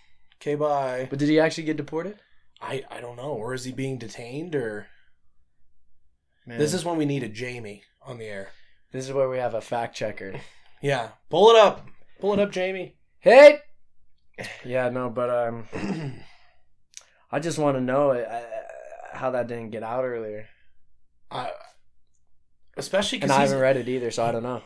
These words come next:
Speaker 1: he's been big for a while. I
Speaker 2: Yeah.
Speaker 1: mean, it's not like, what, three years? Three or four years he's been big?
Speaker 2: Probably.
Speaker 1: When did that freshman cypher come out?
Speaker 2: That was the twenty-six fr-, freshman cypher, the best freshman cypher in the history of the world.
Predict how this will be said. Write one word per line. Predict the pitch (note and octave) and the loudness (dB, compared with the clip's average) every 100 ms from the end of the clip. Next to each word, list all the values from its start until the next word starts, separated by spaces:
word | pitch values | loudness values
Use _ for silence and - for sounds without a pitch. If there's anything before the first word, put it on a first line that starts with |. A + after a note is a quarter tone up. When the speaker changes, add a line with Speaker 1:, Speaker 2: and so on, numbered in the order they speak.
| - | -12
Speaker 1:
he's | D#3+ E3 | -12 -8
been | F3 C#3 | -6 -4
big | C#3+ D3 | -4 -4
for | - | -8
a | G#2 | -6
while. | G#2 C3+ G#2+ - - | -6 -6 -8 -14 -18
I | - | -12
Speaker 2:
Yeah. | A#2+ A#2 | -10 -10
Speaker 1:
mean, | A2+ | -12
it's | G2+ C3 | -10 -6
not | B2+ B2 | -4 -2
like, | A2+ A2 - - _ | -2 -4 -10 -20 _
what, | C3+ A2+ - | -4 -4 -4
three | C3+ C3+ | -8 -8
years? | C3 C3+ F3 - | -4 -4 -4 -10
Three | - C#3+ C#3+ | -12 -8 -8
or | |
four | C#3+ D3+ | -6 -6
years | C3+ C3 D3 | -4 -6 -8
he's | C3 | -12
been | B2+ A#2 | -12 -10
big? | A#2 C3+ - - | -10 -12 -16 -20
Speaker 2:
Probably. | - - | -10 0
Speaker 1:
When | F#3+ | 2
did | C4+ | 2
that | B3 - | -2 -2
freshman | G#3+ G3+ G3+ | -4 -2 -4
cypher | D3+ D#3 D#3 D#3 | -4 -4 -2 -4
come | C#3 B2 G#2+ | -8 -10 -12
out? | G2 F#2+ - - - | -14 -16 -20 -20 -6
Speaker 2:
That | C3 | -4
was | C3+ | -2
the | C3 | -6
twenty-six | - C3+ C3+ C3 C3 A#2+ - | -4 -4 -2 -6 -8 -10 -12
fr-, | - - _ | -16 -20 _
freshman | - B2 - B2 A#2 | -6 -4 -4 -10 -6
cypher, | B2 A#2 A2+ A#2 | -2 -2 -4 -8
the | A#2 | -8
best | A#2 A#2 - | -4 -6 -4
freshman | A2+ A2 A2+ A2 | -6 -6 -12 -10
cypher | A2 G#2+ G#2+ A2+ | -8 -8 -8 -10
in | G#2+ | -10
the | G2+ | -10
history | A#2 A2 - A2 | -10 -10 -10 -10
of | G#2 | -8
the | G2+ | -10
world. | G2 G#2 G#2 G#2+ | -8 -6 -4 -6